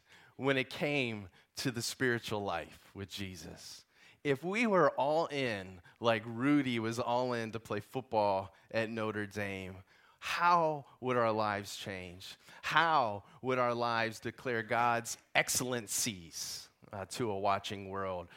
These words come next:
a lost watching world that is hurting?" Let me pray. Lord Jesus, thank you that you love us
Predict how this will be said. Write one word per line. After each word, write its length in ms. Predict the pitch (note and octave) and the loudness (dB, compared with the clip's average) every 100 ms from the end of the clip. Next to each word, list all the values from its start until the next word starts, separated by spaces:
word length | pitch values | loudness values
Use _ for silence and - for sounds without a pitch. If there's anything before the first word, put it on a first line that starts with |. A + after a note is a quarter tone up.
| - | -10
a 100 | G#2+ | -6
lost 500 | G2 G2+ A2+ G#2+ - | -2 2 4 4 2
watching 400 | G2+ G2 - F#2+ | -2 -2 -2 -8
world 260 | F#2 F#2+ F2+ | -6 -6 -6
that 160 | F2+ E2+ | -8 -10
is 140 | - | -12
hurting?" 400 | - E2+ D#2+ D#2+ - _ _ _ - - - | -10 -12 -12 -18 -20 _ _ _ -10 -10 -6
Let 100 | A#2+ | -4
me 80 | A2+ | -2
pray. 340 | G#2+ F#2+ F2 - _ _ _ _ _ _ _ _ _ _ - - - - - - _ _ _ _ _ _ - - | -4 -4 -6 -16 _ _ _ _ _ _ _ _ _ _ -20 -20 -20 -20 -20 -20 _ _ _ _ _ _ -20 0
Lord 260 | D#3 E3 C#3 | 8 8 8
Jesus, 440 | C#3+ E3 D3 C#3 | 2 2 2 0
thank 280 | E3 D#3 D3+ | 4 4 2
you 60 | D3+ | 2
that 160 | C#3+ | 2
you 120 | C#3+ C#3+ | 2 2
love 300 | C3+ C3+ C3 | 6 6 6
us 420 | B2+ - - | 4 2 -4